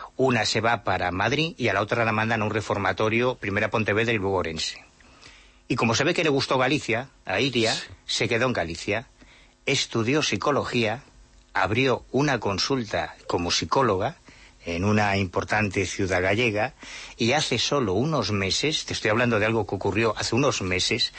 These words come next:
Speaker 1: se montó un escándalo en Inglaterra porque una llamada anónima avisó a un colegio de Harvard de que la profesora que tenían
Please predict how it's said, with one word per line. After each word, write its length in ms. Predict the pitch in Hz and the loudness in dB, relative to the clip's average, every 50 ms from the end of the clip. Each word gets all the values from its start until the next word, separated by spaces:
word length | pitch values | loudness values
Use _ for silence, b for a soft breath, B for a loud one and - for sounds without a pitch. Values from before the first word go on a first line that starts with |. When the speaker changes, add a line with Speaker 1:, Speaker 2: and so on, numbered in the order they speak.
| B B B B B B | B B B B B B
Speaker 1:
se 200 | B - - 117 | B -2 0 2
montó 340 | 98 98 98 98 98 117 139 | 2 2 2 2 2 2 2
un 120 | 151 156 | 2 2
escándalo 760 | 143 123 110 - - - 127 120 110 98 90 87 82 80 78 - B B B B B B B - | 2 2 2 0 0 0 0 0 0 0 -2 -4 -6 -6 -8 -12 B B B B B B B -2
en 240 | 117 113 107 104 | 0 0 2 2
Inglaterra 680 | 101 101 95 92 95 104 - 151 147 135 117 113 131 165 B B B B B B B B - | 0 0 2 2 0 2 2 0 0 2 0 0 -2 -4 B B B B B B B B 0
porque 600 | - 135 127 127 127 - - 143 143 151 - - - _ _ _ | 2 2 2 2 0 -2 -2 0 0 0 -2 -4 -8 _ _ _
una 300 | - - 143 143 139 135 | -4 0 2 2 4 2
llamada 460 | 123 110 120 107 117 120 117 110 113 | 2 2 2 2 4 4 2 2 2
anónima 600 | 113 117 127 139 127 113 107 101 104 110 120 131 - - _ _ - | 2 2 2 2 2 0 0 -2 -2 -4 -4 -6 -8 -14 _ _ -4
avisó 600 | 104 98 95 98 95 - - 143 127 117 98 - - | -4 -2 -2 -2 -2 0 0 2 2 2 0 0 0
a 140 | 101 95 | 2 2
un 160 | 104 113 127 120 | 2 2 0 0
colegio 500 | - 123 113 113 120 117 - 110 92 85 | 0 0 0 0 0 -2 -2 -2 -2 -2
de 80 | 87 - - | -2 -2 -2
Harvard 400 | 143 147 139 120 98 95 107 123 - - - _ - B B B B B B B B B B | -2 -2 -2 -2 -2 -2 -2 -4 -6 -10 -20 _ -20 B B B B B B B B B B
de 320 | - 104 - 110 113 107 | -6 -2 0 0 0 0
que 340 | - - 131 139 143 143 - - | -2 -2 0 0 0 -2 -4 -6
la 300 | - 110 104 104 95 - | -4 -2 0 0 0 0
profesora 800 | - - 98 - - 95 - - 156 151 143 107 87 80 - - - _ - | -2 -2 -2 0 0 0 0 2 2 2 2 2 0 -4 -6 -12 -20 _ -8
que 160 | - - 98 | -4 -4 -2
tenían 640 | 85 - 95 98 120 147 139 110 90 87 85 82 82 | 0 2 2 2 4 2 2 0 -2 -4 -6 -10 -12